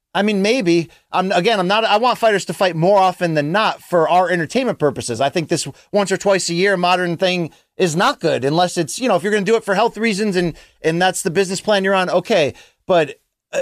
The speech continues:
even, this is just, this was like a worst case scenario 'cause it felt like it was presented as a big thing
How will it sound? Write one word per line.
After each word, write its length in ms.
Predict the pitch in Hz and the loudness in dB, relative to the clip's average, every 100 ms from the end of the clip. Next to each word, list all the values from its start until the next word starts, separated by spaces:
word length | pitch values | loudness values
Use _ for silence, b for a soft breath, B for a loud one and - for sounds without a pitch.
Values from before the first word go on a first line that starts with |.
| - | -6
even, 340 | 202 240 190 | -4 -4 -4
this 180 | 196 247 | -4 -2
is 80 | 254 | -4
just, 240 | 240 - | -4 -6
this 160 | 214 247 | -6 -6
was 140 | 269 | -2
like 140 | 262 247 | -2 0
a 60 | |
worst 280 | 233 233 240 | 0 0 0
case 180 | - 233 | -4 -4
scenario 460 | 220 233 240 185 143 | -2 0 2 2 0
'cause 140 | 156 | -2
it 100 | 175 | -4
felt 320 | - 247 269 | 0 0 2
like 100 | 226 | 0
it 60 | 202 | 0
was 100 | 196 | -2
presented 480 | - 165 208 240 196 | -2 -2 0 0 0
as 140 | 160 | 0
a 60 | 143 | -2
big 260 | 127 151 | -4 -4
thing 380 | 123 151 151 165 | -2 -2 0 -4